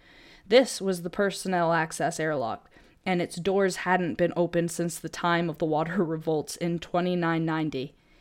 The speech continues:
It'd be a wonder if the door operated after a hundred years in, after a hundred and twenty years of standing idle. That must have been a frightening scene. Hundreds of rebels rounded up by chasers, rushed through the court system and herded into the airlock.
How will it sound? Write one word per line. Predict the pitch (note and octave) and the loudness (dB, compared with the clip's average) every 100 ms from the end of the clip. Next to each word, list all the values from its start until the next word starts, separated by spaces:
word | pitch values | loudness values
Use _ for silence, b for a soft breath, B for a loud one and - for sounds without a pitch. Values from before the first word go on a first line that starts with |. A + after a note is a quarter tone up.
| b - | b -8
It'd | F3 | 0
be | F3 | 0
a | D3+ | 2
wonder | E3+ F3+ F3+ D3+ D3 | 4 4 6 2 -2
if | D3+ | -4
the | E3 | -2
door | E3 D#3+ D#3+ | 2 2 2
operated | D#3 D#3 D#3 C#3+ C#3+ E3 - _ _ | 2 -2 -4 -4 -4 -6 -14 _ _
after | G3 E3 F3 D#3+ | -4 -2 -2 -2
a | |
hundred | - F#3 E3+ E3+ E3 | -2 -2 -2 -2 -2
years | E3+ D#3+ - | 0 0 -2
in, | F3 D#3+ - - | -4 -4 -8 0
after | F#3+ F3+ E3+ | 2 4 4
a | |
hundred | E3+ F#3 F3+ | 2 2 0
and | E3+ | -2
twenty | - E3+ E3+ | 0 0 0
years | D#3+ D3+ C#3+ | 0 0 -2
of | C3+ | -8
standing | - D#3+ D#3 D#3 | -2 -2 0 -2
idle. | C#3 B2+ A#2+ - _ b b b b b b b b - | -4 -4 -8 -12 _ b b b b b b b b 0
That | G3+ | 4
must | A#3 A#3 | 4 6
have | A#3+ G3+ | 2 4
been | G3+ | 2
a | F3+ | 0
frightening | - F#3+ F3+ - E3 D#3+ | -4 -6 -4 -4 -6 -6
scene. | - D#3+ D#3 E3 - _ _ _ _ - | -6 -6 -6 -10 -18 _ _ _ _ 0
Hundreds | F#3+ G3+ F#3+ F#3 | 2 4 2 0
of | E3+ | 2
rebels | F3 F#3 F#3 F#3 - | 6 6 6 2 2
rounded | F3 F#3 F3+ | 2 4 4
up | F#3 - | 4 4
by | F3 | 0
chasers, | - F3 E3+ F3+ F3+ F3+ - _ _ - | 0 -2 0 -2 -2 -4 -12 _ _ 2
rushed | E3+ F#3 - | 4 4 2
through | - G3+ | 0 0
the | F#3 | 0
court | - F#3+ - | 2 2 2
system | G3+ G3 G3 D#3+ | -2 -2 0 0
and | D3 | 0
herded | E3+ F3+ F3 | 2 2 2
into | F3+ F3+ | 0 -2
the | F3+ E3 | -2 0
airlock. | E3+ E3+ F3 F3 | 2 2 0 -2